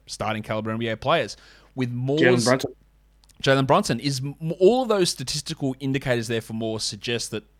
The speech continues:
Speaker 1: maybe he can be a guy that actually has an N B A career?
Speaker 2: I think he could have a career. I think the concern with him, you mentioned it before, he is the classic. He was not good his first year, and he was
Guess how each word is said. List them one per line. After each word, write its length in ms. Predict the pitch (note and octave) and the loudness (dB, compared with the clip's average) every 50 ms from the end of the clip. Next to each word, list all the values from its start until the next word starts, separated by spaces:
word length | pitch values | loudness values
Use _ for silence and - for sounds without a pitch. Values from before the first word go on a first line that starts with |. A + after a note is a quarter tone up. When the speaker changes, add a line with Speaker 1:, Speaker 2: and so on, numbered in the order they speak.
| _ - | _ -16
Speaker 1:
maybe 300 | A#2+ A2+ B2+ F3+ G#3 A3+ | -12 -8 -6 -6 -6 -6
he 180 | G3 G3 G#3+ G#3+ | -6 -6 -8 -6
can 200 | G#3+ G#3+ F#3+ F3+ | -4 -4 -4 -2
be 220 | C#3+ C3+ C#3 E3 | -2 -2 0 0
a 60 | F3+ | -2
guy 260 | D3 B2 A#2+ C3 C3+ C3 | -2 -2 -2 0 0 0
that 180 | C3+ C3 - - - | -2 -4 -8 -6 -6
actually 320 | A#2 C3+ - - - B2 | -4 -4 -4 -4 -6 -4
has 240 | A2+ A#2+ B2+ B2 A#2+ | 0 0 0 0 0
an 180 | A#2 A2+ A2+ G#2+ | -2 -6 -6 -4
N 120 | A#2 A2+ | -6 -4
B 80 | A2 A2 | -4 -4
A 100 | A2 G#2+ | -6 -6
career? 300 | - A2 G2+ F#2+ F2 - _ _ _ _ _ _ _ _ _ _ - - - _ _ _ _ - - - - - - - - - _ _ _ _ _ _ _ _ _ | -8 -10 -10 -10 -12 -16 _ _ _ _ _ _ _ _ _ _ -20 -20 -20 _ _ _ _ -16 -14 -14 -12 -14 -16 -18 -20 -20 _ _ _ _ _ _ _ _ _
Speaker 2:
I 140 | - F#3 G#3+ | 8 8 10
think 180 | G#3+ D#4+ D4 B3 | 10 10 8 8
he 80 | A#3 | 8
could 120 | F3+ E3+ D3 | 8 8 10
have 200 | D#3 D3 C3 A2+ | 10 10 10 8
a 40 | A2 | 6
career. 680 | - - A#2 G#2 F#2+ G2+ G#2 A2 B2+ D3 E3+ F#3+ F#3 - - - - - - - D3 | 2 0 0 0 2 4 6 6 6 6 4 2 -2 -6 -12 -20 -20 -12 -2 2 2
I 80 | C3+ | 4
think 320 | B2+ - F#3 F3+ - - - | 6 6 6 6 4 2 -2
the 80 | C#3+ C#3 | -2 0
concern 480 | - - B2+ B2 - - G3 G3 G3+ | 0 0 -2 2 4 8 10 10 12
with 140 | F#3+ F3 E3+ | 10 10 8
him, 260 | - D3+ C#3 B2+ B2 | 8 6 6 8 8
you 80 | A#2+ B2+ | 8 8
mentioned 300 | C#3 C#3+ C#3+ B2 C#3 A#2+ | 8 8 6 6 4 2
it 60 | A2+ | 0
before, 460 | A2+ A2+ - - C3 B2 A#2 A2 G#2+ | 0 -2 0 4 6 8 8 8 6
he 220 | G2 - C#3 D3 D#3 | 6 6 8 8 10
is 120 | D3+ B2+ | 10 8
the 100 | B2 A#2 | 6 4
classic. 600 | - - - B2+ A#2+ B2 A#2+ - - A2 G2+ - - | 2 4 6 8 8 8 6 4 2 0 0 0 0
He 140 | - B2 | 2 2
was 180 | B2+ B2+ G#2+ G2+ | 2 2 2 4
not 280 | A2+ A2+ A2 G#2+ F#2+ - | 4 6 6 4 4 4
good 180 | A2 G#2 G2 | 2 4 4
his 100 | F#2+ F#2 | 2 0
first 300 | - - A2 G#2+ - - | 0 0 0 0 0 2
year, 240 | C3 C3 C3 B2+ F#2 | 4 4 6 6 4
and 100 | A2 G#2 | 2 2
he 100 | G#2 G#2 | 2 2
was 380 | G2+ G2 G2+ G2 F#2 - - | 4 4 2 2 0 -2 -8